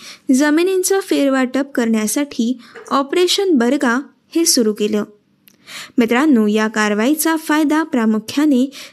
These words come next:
जमीनदारांच्या शेतावर राबणाऱ्या कुळांना झाला. मित्रांनो, यापूर्वी कुळांना आपल्या उत्पादनातील पंच्याहत्तर टक्क्याहून अधिक वाटा हा जमीनदारांना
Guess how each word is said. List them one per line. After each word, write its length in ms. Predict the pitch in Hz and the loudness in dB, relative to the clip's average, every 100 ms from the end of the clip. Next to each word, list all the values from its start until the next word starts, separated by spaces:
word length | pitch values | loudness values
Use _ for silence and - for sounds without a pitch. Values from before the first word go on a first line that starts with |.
| - | -4
जमीनदारांच्या 920 | 277 302 320 381 381 370 349 349 359 370 | 0 2 2 2 2 2 0 0 0 0
शेतावर 540 | 370 277 269 262 262 | 0 0 0 -2 0
राबणाऱ्या 640 | 285 233 214 214 269 240 240 277 _ _ - | 0 0 0 0 0 0 -2 -4 _ _ -6
कुळांना 480 | 269 269 262 277 330 | -2 0 0 0 0
झाला. 320 | 277 214 208 220 _ _ - 240 | 0 -2 -4 -6 _ _ -4 0
मित्रांनो, 540 | 220 226 294 247 262 - _ - - - 254 | 2 2 2 2 0 -4 _ -14 -14 -6 0
यापूर्वी 560 | 240 233 262 311 320 | 0 2 0 2 0
कुळांना 580 | 320 269 294 349 233 233 - - - | 0 0 0 2 2 0 -4 -16 -6
आपल्या 360 | - 311 330 392 - | -2 0 2 0 0
उत्पादनातील 840 | 247 - 240 226 233 311 240 233 254 - _ _ 285 | -2 0 0 2 2 0 0 -2 -4 -12 _ _ 0
पंच्याहत्तर 680 | 285 277 359 359 359 403 415 | 2 4 2 2 0 0 2
टक्क्याहून 640 | 370 359 - 320 302 302 311 - | -2 -2 0 0 2 2 0 0
अधिक 560 | 233 247 - 277 220 - | 0 0 0 0 -2 -6
वाटा 540 | 240 208 208 294 247 262 - - - | -2 -2 0 0 0 -2 -8 -18 -4
हा 160 | 359 | 0
जमीनदारांना 840 | 330 247 220 214 220 220 294 262 | 2 2 2 2 2 2 2 2